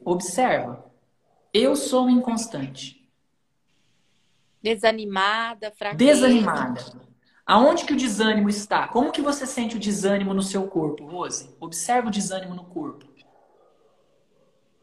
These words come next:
Speaker 1: É no corpo inteiro? É nas
Speaker 2: É, no
Speaker 1: pernas? É no
Speaker 2: corpo inteiro.
Speaker 1: peito? O corpo inteiro fica pesado?
Speaker 2: Isso. Parece que eu
Speaker 1: Ok.
Speaker 2: tô andando com, com cem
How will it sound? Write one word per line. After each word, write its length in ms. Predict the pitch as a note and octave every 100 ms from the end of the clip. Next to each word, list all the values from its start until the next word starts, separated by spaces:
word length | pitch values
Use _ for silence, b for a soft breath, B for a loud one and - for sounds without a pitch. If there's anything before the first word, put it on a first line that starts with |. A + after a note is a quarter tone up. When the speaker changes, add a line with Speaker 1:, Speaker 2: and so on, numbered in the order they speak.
| _ _ _ _ _ _ _ _ _ -
Speaker 1:
É 80 |
no 120 | A3+ B3
corpo 260 | A3+ G#3+
inteiro? 640 | F3 - C#4 C#4+ C4+ A#3+ G3+
É 80 |
nas 260 | E3+ D3+ -
Speaker 2:
É, 240 | G#3+ A3 A#3+
no 60 |
Speaker 1:
pernas? 200 | A#3 G#3
É 40 | G3+
no 80 | F#3+
Speaker 2:
corpo 80 | A#3+
inteiro. 480 | A3+ A#3+ A#3+ A#3 A#3+
Speaker 1:
peito? 500 | A3+ A3 - - - _ _ _ _ _ _ _ _ _ _ _ _ _ -
O 80 | F3
corpo 260 | A#3+ B3
inteiro 220 | A#3 A#3
fica 180 | A#3 A3+
pesado? 720 | G3+ F3+ G#3 B3 F#3+ C#3 C#3 - -
Speaker 2:
Isso. 520 | G3+ A3+ G#3 - G3 _ _ _
Parece 200 | F#3 G3+
que 60 | A3+
eu 40 |
Speaker 1:
Ok. 120 | C4
Speaker 2:
tô 60 | B3+
andando 420 | C4 B3 C4+ D4 C#4 B3+ A#3 b b b _
com, 280 | B3 C4 A#3
com 260 | _ B3+ A#3+
cem 440 | - - C#4 F4